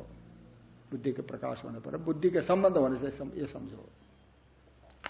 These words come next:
यदा एवं जब इस-, ऐसी स्थिति हो जाती है, प्रकाशो ज्ञानाख्य उपजायते, जब इस प्रकार प्रकाश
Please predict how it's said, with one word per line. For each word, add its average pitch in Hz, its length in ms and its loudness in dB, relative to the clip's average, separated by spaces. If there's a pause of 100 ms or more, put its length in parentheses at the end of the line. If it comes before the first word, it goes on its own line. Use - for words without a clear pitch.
(440)
यदा 196 280 12
एवं 214 280 12
जब 202 180 12
इस-, 196 200 8
ऐसी 175 260 6
स्थिति 196 260 4
हो 175 120 10
जाती 185 340 8
है, 208 400 2 (800)
प्रकाशो 196 680 8
ज्ञानाख्य 175 500 6
उपजायते, 185 560 6
जब 180 280 8
इस 143 100 -4
प्रकार 180 380 4
प्रकाश 196 440 6